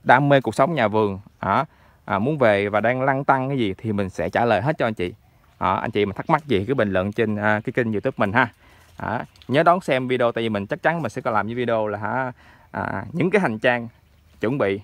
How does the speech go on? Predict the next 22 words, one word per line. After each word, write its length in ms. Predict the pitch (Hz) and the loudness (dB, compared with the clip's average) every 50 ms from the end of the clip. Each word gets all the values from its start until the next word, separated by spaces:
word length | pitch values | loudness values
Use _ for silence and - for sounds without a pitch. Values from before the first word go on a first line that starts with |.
| - _ | -8 _
để 120 | - 110 117 | -4 -2 0
về 220 | 113 101 95 92 | 0 -2 -2 -4
nông 240 | 98 101 104 107 117 | -6 -8 -8 -2 2
thôn. 160 | 135 127 120 - _ _ - - - - - - - | 2 2 2 0 _ _ -20 -20 -20 -20 -20 -8 -4
Đó, 280 | - 104 113 127 143 - - - - - - - - | 0 2 2 2 0 -4 -8 -18 -20 -20 -20 -10 -8
thật 140 | 110 107 - | -8 -4 0
sự 200 | - 107 110 117 | 0 2 2 2
là 100 | 113 107 107 120 | 0 0 4 6
qua 300 | 147 160 170 160 160 165 | 8 8 8 6 4 2
cái 160 | - 190 185 | 2 0 0
mùa 160 | 175 147 131 | 2 0 0
dịch 200 | 123 123 - - | -2 -2 -2 -2
này 300 | 123 120 110 107 104 113 | 0 0 2 2 0 0
á, 80 | 131 143 - - _ _ _ _ _ _ _ _ _ _ _ _ _ _ - | -2 -4 -6 -12 _ _ _ _ _ _ _ _ _ _ _ _ _ _ -6
thì 120 | 101 101 | -6 -4
ai 220 | 101 120 127 135 123 | -2 0 0 0 0
cũng 120 | - - | -2 -2
thích 120 | 175 190 - - - - | -4 -4 -6 -10 -18 -16
về 280 | - - 127 123 110 | -10 -2 0 2 2
nông 140 | 117 120 139 | 2 0 -2
thôn 240 | - 131 123 123 123 | 0 0 0 0 -2
hết. 140 | 131 156 | -6 -8